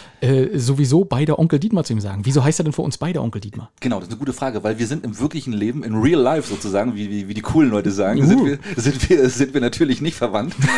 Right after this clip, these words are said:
Speaker 2: Ne, obwohl man, wenn man uns so nebeneinander stellen würde, könnte man das durchaus mal denken ab und zu, ne?
Speaker 1: Absolut.
Speaker 2: Ne, einer, einer von uns ist der gut aussehende und einer ist halt der, der hässliche Zwilling. <laughs> Aber,
Speaker 1: Äh,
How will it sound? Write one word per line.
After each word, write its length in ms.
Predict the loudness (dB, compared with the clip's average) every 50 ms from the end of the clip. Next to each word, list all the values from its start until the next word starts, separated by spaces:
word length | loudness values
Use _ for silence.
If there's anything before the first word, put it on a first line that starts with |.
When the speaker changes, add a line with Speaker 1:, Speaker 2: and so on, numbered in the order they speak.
| 0 -2 -2 0
Speaker 2:
Ne, 160 | 2 2 2
obwohl 200 | 2 2 2 2
man, 160 | 2 2 2
wenn 80 | 0 0
man 100 | 0 -2
uns 80 | -2
so 80 | 0 0
nebeneinander 400 | 2 2 2 2 0 0 0 -2
stellen 280 | 0 0 0 0 2 2
würde, 160 | 0 0 0
könnte 180 | 0 -2 -4 -2
man 80 | -2 -4
das 100 | -4 -2
durchaus 280 | -2 -2 -2 -2 -2 -2
mal 80 | -4
denken 260 | -2 -2 -4 -4 -4 -6
ab 160 | -6 -4 -4
und 60 | -4
zu, 160 | -4 -4 -4 -2
ne? 80 | -4
Speaker 1:
Absolut. 280 | -4 -4 -4 -4 -4 -4 -6 -10 -8
Speaker 2:
Ne, 120 | -6 -4 -2
einer, 200 | -2 -2 0 0
einer 160 | 0 -2 -2
von 120 | -2 -4
uns 100 | -4 -4
ist 80 | -4 -4
der 80 | -4 -4
gut 140 | -2 -2
aussehende 400 | -2 -2 0 0 0 0 2 2
und 80 | 0 0
einer 220 | 0 0 0 0 0
ist 100 | -2 -2
halt 140 | -4 -2 0
der, 200 | 0 0 0 -2
der 100 | -2 -4
hässliche 340 | -4 -4 -6 -6 -6 -6 -6
Zwilling. 340 | -6 -6 -6 -4 -4 -4 -2 -2 -4 -2 -2
<laughs> 160 | -4 -2 2
Aber, 300 | 2 4 4 4 4 2
Speaker 1:
Äh, 40 | 0